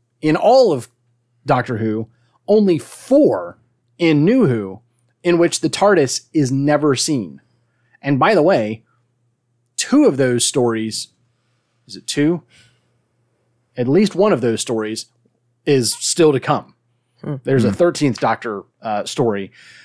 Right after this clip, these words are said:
Speaker 1: Uh, so, so one of those rare occasions. And you know what? Oh man, I forgot to, I forgot to write down when the other ones were. Um,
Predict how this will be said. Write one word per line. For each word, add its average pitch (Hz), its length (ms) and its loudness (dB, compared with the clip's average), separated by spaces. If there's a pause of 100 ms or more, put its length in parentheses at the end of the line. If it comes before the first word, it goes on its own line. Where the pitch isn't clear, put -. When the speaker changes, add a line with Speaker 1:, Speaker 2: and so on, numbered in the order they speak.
(120)
Speaker 1:
Uh, 123 280 0
so, 123 480 0
so 127 240 0
one 123 260 0
of 185 60 2
those 175 180 4
rare 151 360 2
occasions. 131 640 0
And 151 200 -4
you 160 60 0
know 170 80 0
what? 214 180 -2
Oh 190 200 -2
man, 185 220 0
I - 40 -10
forgot 180 280 -4
to, 139 260 0
I - 40 -12
forgot 170 220 -4
to 139 60 -8
write 156 200 0
down 156 220 0
when 151 140 2
the 147 120 0
other 143 160 0
ones 117 200 -2
were. 117 440 0 (760)
Um, 120 600 -4